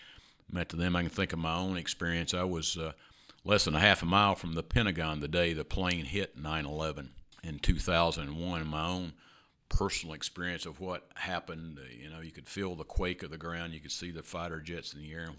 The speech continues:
That's pale in comparison to what someone like Admiral Masso went through that morning, who was actually in the building where the plane hit and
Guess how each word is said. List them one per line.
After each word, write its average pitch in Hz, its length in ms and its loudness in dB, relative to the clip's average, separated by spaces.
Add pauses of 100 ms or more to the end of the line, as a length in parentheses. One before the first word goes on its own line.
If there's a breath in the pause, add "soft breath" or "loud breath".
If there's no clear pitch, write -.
(400 soft breath)
That's 120 180 -6
pale 110 400 6
in 85 60 -4
comparison 90 600 2
to 78 80 -4
what 85 220 -4
someone 90 400 -2
like 82 320 -4
Admiral 87 340 -2
Masso 82 480 0
went 73 200 -10
through 82 240 -8
that 73 220 -10
morning, 78 380 -8
who 67 80 -12
was 69 140 -10
actually 76 440 -6
in 82 200 -6
the 76 80 -8
building 73 540 -4
where 80 160 -8
the 76 80 -12
plane 80 420 -6
hit 82 320 -4
and 71 140 -10